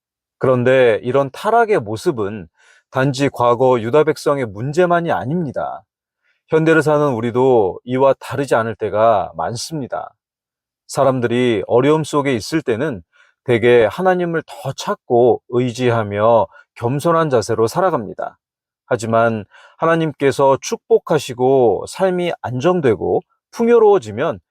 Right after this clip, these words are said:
그 은혜를 잊고 점차 교만해지며 죄로 향하는 경우가 많은 것 같습니다. 예전에 이스라엘 백성이 이집트를 나와서 광야에서 사는 동안은 하나님만을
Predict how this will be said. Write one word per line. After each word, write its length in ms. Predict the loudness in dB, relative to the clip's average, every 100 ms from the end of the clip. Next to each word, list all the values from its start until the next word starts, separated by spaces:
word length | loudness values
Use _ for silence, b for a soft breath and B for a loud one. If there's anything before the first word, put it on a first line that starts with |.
| _ _ _
그 260 | -2 0 0 0
은혜를 380 | 2 2 2 0
잊고 560 | -4 _ 0 2 2 0
점차 640 | -2 -4 -2 2 2 2
교만해지며 800 | -2 -2 0 0 -2 -6 -4 -4 -6 _ _
죄로 320 | -4 0 2 2
향하는 320 | 0 0 -2
경우가 720 | -4 -4 0 2 4 2 -2 -4
많은 260 | -4 -2
것 120 | -4 -4
같습니다. 680 | -8 -12 -14 -12 -14 -16 _ _ _ _ _ _ _ _ _ B B B B 0
예전에 320 | 4 4 2
이스라엘 400 | 0 2 2 4
백성이 720 | 0 -2 -4 -4 -4 -6 -6 -8
이집트를 540 | -10 -10 -4 0 2
나와서 760 | 4 4 2 4 4 4 2 -2 _
광야에서 540 | -6 -2 0 -2 -4
사는 300 | -6 -6 -4
동안은 480 | -6 -6 -6 -8 -8 -16 b b _
하나님만을 760 | -4 0 2 2 2 2 0